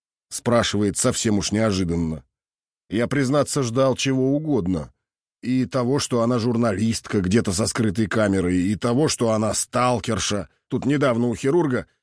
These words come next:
из соседней больницы завелась и всех на уши поставила. Но там шизофрения, а тут здоровая, пожалуй, даже слишком.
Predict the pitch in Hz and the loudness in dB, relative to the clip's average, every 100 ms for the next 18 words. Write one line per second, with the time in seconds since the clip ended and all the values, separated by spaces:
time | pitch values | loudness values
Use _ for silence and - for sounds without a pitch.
0 | _ 151 135 - 135 120 160 135 135 110 | _ -2 0 0 0 0 -2 -2 -2 0
1 | 131 131 160 - - 127 131 143 143 190 | 0 2 0 -2 -2 -2 0 0 2 2
2 | 202 - - _ 147 127 175 175 170 143 | 0 -2 -10 _ 0 2 0 -2 0 0
3 | 110 98 92 123 - 120 98 90 82 67 | 0 -2 -2 -2 0 0 2 0 -2 -8
4 | _ _ 104 147 202 - _ _ - 113 | _ _ -4 0 0 -2 _ _ 0 0
5 | - 113 107 135 180 180 95 64 - _ | 0 0 -2 -2 0 0 0 -6 -16 _
6 | _ - - 160 165 139 104 117 160 139 | _ -18 -4 -2 0 2 2 2 0 0
7 | 90 69 _ - 107 95 113 110 113 107 | -2 -8 _ -2 0 2 0 2 2 0
8 | - 95 110 117 - 82 | -2 0 0 0 -2 -4